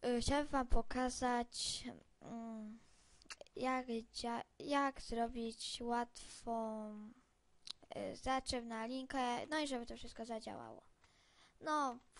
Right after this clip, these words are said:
potrzebny będzie jakiś budulec, tak zwany. Ym, za-, ten, e, zaczep na linkę, nić, ym, no i T N T. Yy,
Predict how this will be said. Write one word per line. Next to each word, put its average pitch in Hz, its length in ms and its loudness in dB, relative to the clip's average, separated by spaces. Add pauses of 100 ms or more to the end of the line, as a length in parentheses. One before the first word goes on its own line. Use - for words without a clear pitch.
(160)
potrzebny 247 1000 -4
będzie 233 340 -10
jakiś 226 420 -12
budulec, 254 720 -4 (140)
tak - 160 -20
zwany. 240 440 -10 (1500)
Ym, 202 460 -8 (840)
za-, 240 320 -4 (320)
ten, 160 380 -8 (280)
e, - 400 -8
zaczep 247 360 -6
na 233 180 -8
linkę, 269 640 -2 (480)
nić, 262 640 -6 (1000)
ym, 220 880 -4 (1200)
no 262 160 -4
i 262 480 -6
T 254 60 -6
N 226 180 -8
T. - 120 -16
Yy, - 40 -20